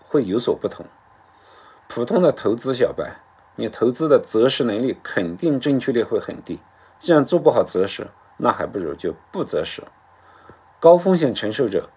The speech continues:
一次性投入即可，低风险投资者可以进行定投。当然，每个人都想对自己的投资有更多的掌控性，那就跟着顺思一起好好学习理财知识吧，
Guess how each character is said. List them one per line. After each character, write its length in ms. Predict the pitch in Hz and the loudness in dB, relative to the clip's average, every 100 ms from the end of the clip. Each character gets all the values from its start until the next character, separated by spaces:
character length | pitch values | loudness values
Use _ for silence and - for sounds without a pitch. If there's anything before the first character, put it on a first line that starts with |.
| - | -14
一 160 | 110 | -8
次 220 | 127 - 143 | -8 -8 -8
性 180 | 143 | -6
投 160 | 92 85 | -6 -8
入 160 | 95 85 | -8 -8
即 140 | 95 | -10
可， 180 | - - _ _ _ _ _ - | -10 -12 _ _ _ _ _ -2
低 140 | 156 | 0
风 220 | 143 160 | 0 0
险 180 | 147 85 | -2 -2
投 140 | - | -4
资 180 | 90 107 | -4 -4
者 220 | 92 - - _ - - _ | -6 -8 -12 _ -20 -20 _
可 140 | - 123 | 0 2
以 140 | 123 | 2
进 200 | 92 123 | 0 -6
行 160 | 92 90 | -6 -6
定 220 | 127 98 | -6 -8
投。 120 | - - _ _ _ _ _ _ _ - _ _ _ _ | -10 -18 _ _ _ _ _ _ _ -20 _ _ _ _
当 180 | 143 151 | 2 4
然， 180 | 120 - - _ _ _ | 2 -4 -14 _ _ _
每 180 | - 98 | -4 0
个 120 | 139 | 4
人 140 | 180 135 | 4 4
都 120 | 143 | 2
想 180 | 127 98 | 2 0
对 140 | 127 | -2
自 180 | - 120 | -2 -6
己 140 | 107 | -2
的 100 | 98 | 0
投 220 | - - 90 | 0 -2 -6
资 160 | 104 | -4
有 80 | 82 | -6
更 220 | - 135 | -2 0
多 120 | 104 | 2
的 100 | 90 | 0
掌 220 | 85 - - | -2 -10 -10
控 140 | 95 | -12
性， 200 | - - - _ | -10 -14 -18 _
那 160 | - 120 | -2 0
就 160 | 113 | 0
跟 220 | 98 117 113 | -2 -2 -4
着 80 | |
顺 200 | 90 131 | -4 -8
思 200 | 104 - | -6 -6
一 40 | 92 | -6
起 200 | - - - | -8 -16 -18
好 200 | - - | -8 -4
好 140 | 120 95 | 0 -2
学 160 | - | -4
习 240 | 92 - 87 - - - | -10 -10 -12 -16 -20 -14
理 140 | - | -12
财 160 | - 95 | -4 -4
知 140 | 104 | -4
识 160 | 98 85 | -8 -8
吧， 200 | 87 | -10